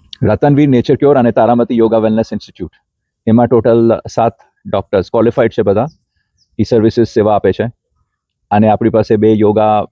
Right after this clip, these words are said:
આચાર્યસ છે, ઈ પણ સેવા આપે છે. અને અહીંયા શું છે કે દર વર્ષે તારામતી યોગા વેલનેસમાં કમસે કમ ત્રણ હજાર લોકો આવે છે, સેવાનો લાભ લે છે.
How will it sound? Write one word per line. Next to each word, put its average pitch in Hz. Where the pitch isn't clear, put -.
આચાર્યસ 104
છે, 107
ઈ 107
પણ 104
સેવા 98
આપે 76
છે. 82
અને 110
અહીંયા 135
શું 143
છે 123
કે 113
દર 120
વર્ષે 113
તારામતી 120
યોગા 113
વેલનેસમાં 104
કમસે 117
કમ 117
ત્રણ 120
હજાર 110
લોકો 107
આવે 98
છે, 131
સેવાનો 107
લાભ 101
લે 90
છે. 95